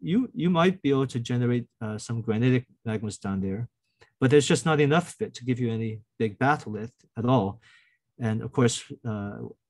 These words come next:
uh, when the crustal thickness gets really large, you have plenty of it to, to give, uh, rise to a batholith. But if it gets too thick, you kill, you kill it off.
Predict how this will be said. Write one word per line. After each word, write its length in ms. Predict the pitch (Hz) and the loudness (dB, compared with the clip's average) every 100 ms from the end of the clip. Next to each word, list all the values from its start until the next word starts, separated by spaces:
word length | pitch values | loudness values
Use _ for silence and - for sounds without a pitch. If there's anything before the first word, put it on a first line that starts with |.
| - | -10
uh, 60 | |
when 320 | 101 113 117 | -6 -2 0
the 100 | 107 | 0
crustal 420 | 113 131 - 117 - | 2 2 2 -2 2
thickness 280 | 135 113 | 2 0
gets 300 | - 107 - | -2 -4 -2
really 140 | 117 107 | -2 2
large, 460 | 147 139 120 - _ _ - | 4 6 4 0 _ _ -2
you 80 | |
have 180 | 117 117 | -2 0
plenty 260 | - 151 117 | -2 0 0
of 120 | 98 | 0
it 180 | 107 - | -2 -4
to, 300 | 113 104 120 - _ _ | -8 -8 -10 -16 _ _
to 80 | - | -6
give, 420 | - 107 98 - _ 107 | 0 0 -2 -10 _ -8
uh, 140 | 98 | -4
rise 360 | 101 104 101 - | 0 0 0 -4
to 200 | - 98 | -4 -4
a 60 | |
batholith. 520 | 92 117 123 - 104 - | 2 2 2 -2 -16 -10
But 100 | - | -4
if 100 | 110 | -4
it 40 | 120 | -2
gets 240 | 147 - | -2 -2
too 180 | - 233 | 4 4
thick, 360 | - 113 110 _ _ _ | 6 0 0 _ _ _
you 100 | 120 | -6
kill, 380 | - - 139 139 - | -2 2 2 0 -4
you 160 | 127 | -4
kill 220 | 113 - 117 | -2 2 2
it 100 | 107 | 2
off. 340 | 101 - - | -2 -6 -16